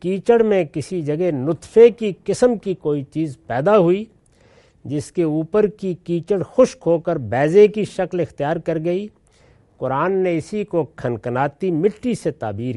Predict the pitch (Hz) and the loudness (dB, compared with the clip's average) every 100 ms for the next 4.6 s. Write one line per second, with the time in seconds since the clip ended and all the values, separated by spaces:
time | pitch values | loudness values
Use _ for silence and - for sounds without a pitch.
0 | - 113 127 107 85 92 _ _ _ _ | -10 -8 -6 -6 -8 -14 _ _ _ _
1 | _ _ _ 123 - 131 190 220 - - | _ _ _ -10 -8 -4 -4 -4 -6 -4
2 | 190 151 185 - 226 226 175 147 151 175 | -2 -2 -4 -4 -2 0 0 -2 0 -2
3 | 156 156 107 123 - 175 190 190 180 143 | -2 -6 -6 -2 -2 -2 -2 -2 -2 -6
4 | 123 - 127 165 175 | -8 -8 -4 -2 0